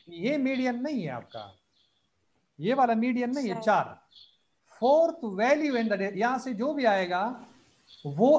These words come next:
Speaker 1: आपको value identify करके दे देता है कि fla value आपका median है। तो fourth value कौन सा है? वन, टू, three and four। आपका पाँच जो है ये median है। Median का symbol ये है,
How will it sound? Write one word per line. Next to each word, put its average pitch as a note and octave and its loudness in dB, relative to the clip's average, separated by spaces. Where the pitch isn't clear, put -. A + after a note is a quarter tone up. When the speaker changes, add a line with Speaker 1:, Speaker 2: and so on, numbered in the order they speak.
Speaker 1:
आपको A3+ 6
value A#3+ 6
identify G3+ 4
करके G3 4
दे F#3 0
देता F3 0
है G#3 2
कि G#3 -2
fla A#3 4
value G#3 2
आपका E3+ 2
median D3 -4
है। G#2+ -16
तो F3 0
fourth B3+ 2
value B3 0
कौन A#3+ -2
सा D3+ 0
है? A#2 -8
वन, F#3+ 2
टू, F3+ -2
three E3 -6
and B2+ -10
four। A2 -12
आपका D#3+ -2
पाँच B3+ 2
जो F#3+ -2
है E3+ -6
ये D#3+ -8
median A2+ -14
है। - -16
Median A3+ -2
का G3 -4
symbol F3+ -6
ये C3+ -6
है, G2 -12